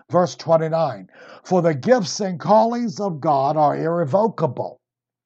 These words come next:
Oh, that's a good one people like to prefer. Uh-huh. We'll get into that later.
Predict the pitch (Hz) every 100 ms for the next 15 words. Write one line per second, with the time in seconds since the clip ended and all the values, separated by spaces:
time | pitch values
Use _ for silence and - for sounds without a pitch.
0 | _ _ - 131 135 123 143 143 135 147
1 | 123 120 113 135 135 131 131 131 117 117
2 | - 185 139 - _ _ _ _ _ _
3 | _ _ _ - - - 214 131 135 _
4 | _ _ _ _ _ _ _ _ _ -
5 | 117 107 131 123 117 120 131 131 127 135
6 | 127 98